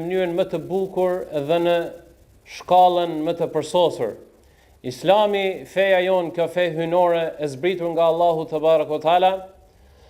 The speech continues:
synon që muslimanin ta bën një njeri të moralshëm, ta bën një njeri të ndershëm dhe të sinqert. Prandaj e tërë feja jon, të nderuar besimtar,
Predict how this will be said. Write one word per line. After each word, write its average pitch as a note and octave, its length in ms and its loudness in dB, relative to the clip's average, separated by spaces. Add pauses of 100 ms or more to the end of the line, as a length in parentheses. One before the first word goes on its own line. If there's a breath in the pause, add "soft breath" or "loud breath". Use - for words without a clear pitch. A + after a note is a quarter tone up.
(120 soft breath)
synon G3 480 0
që G3+ 180 4 (300)
muslimanin F#3+ 800 -2
ta F3+ 120 2
bën F#3+ 240 -2
një F3+ 140 -4
njeri F3+ 340 -2
të E3+ 80 0
moralshëm, D#3+ 600 0 (580 soft breath)
ta D#3 160 4
bën G3+ 220 2
një G3+ 100 -2
njeri G3+ 240 0
të F#3 160 -4
ndershëm F#3 600 2
dhe F3 160 0
të E3+ 100 -6
sinqert. E3+ 440 2 (580 loud breath)
Prandaj F3 360 4 (320)
e D3+ 240 0
tërë G3 320 4
feja F#3+ 380 2
jon, F#3 240 2 (420)
të D#3+ 120 -4
nderuar F3+ 440 4
besimtar, F3 680 2